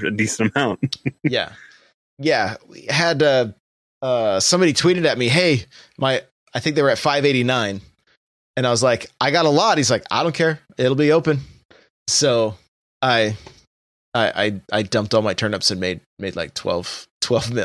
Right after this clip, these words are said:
Speaker 2: <laughs> So it was, uh, it was good. It was a good, it was a good turnip week for me.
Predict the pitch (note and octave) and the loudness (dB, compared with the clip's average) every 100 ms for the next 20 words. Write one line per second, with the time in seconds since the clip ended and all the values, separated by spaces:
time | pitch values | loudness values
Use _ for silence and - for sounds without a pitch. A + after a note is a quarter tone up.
0 | - - - - C#3+ - D#3 B2+ A#2+ A#2+ | -2 -2 0 2 4 2 0 -2 0 0
1 | G#2+ - - - - - C4+ - E4+ G3 | -2 -8 -16 -16 -18 -8 -4 0 -2 -2
2 | _ - E3 F3 F#3+ E3+ - _ - - | _ -12 -10 -4 -2 -2 -6 _ -20 -20
3 | _ _ G3 A3+ F#3 B3+ D3 G#2+ A#2 - | _ _ -4 -2 0 2 2 0 -4 -4
4 | A#2 G#2 | -8 -8